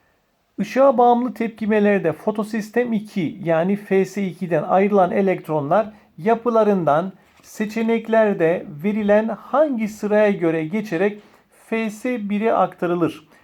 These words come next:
Işığa bağımlı tepkimelerde F S ikiden ayrılan elektronlar seçeneklerde verilen sı-, hangi sıraya göre F S bire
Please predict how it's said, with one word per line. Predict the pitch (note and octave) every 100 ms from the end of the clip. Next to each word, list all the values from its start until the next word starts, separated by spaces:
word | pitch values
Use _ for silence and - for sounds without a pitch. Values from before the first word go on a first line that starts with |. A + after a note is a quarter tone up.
| _ _
Işığa | E3 - F#3 G#3 E3
bağımlı | E3 E3 F3+ F#3+
tepkimelerde | E3 D#3+ - D#3 D#3+ D#3 D#3 D3 C#3 - _ _
F | _ D#3+ E3+
S | E3+ F#3 F3+
ikiden | D#3+ - D#3+ G3+
ayrılan | G3+ E3 D#3 D#3 D3+
elektronlar | D#3 D3+ D3+ C#3 C3 D#3+ A3+ - _ _
seçeneklerde | - F#3 F#3+ G3 G3+ G3+ F3+ E3+
verilen | D#3+ D#3 D3+
sı-, | - F3
hangi | - G#3 A#3 F#3+
sıraya | - - E3+ E3
göre | C#3 D#3 G#3 G#3+ - _ _
F | A3 G#3+
S | G#3+ F#3+ D#3+
bire | D3+ F3 G#3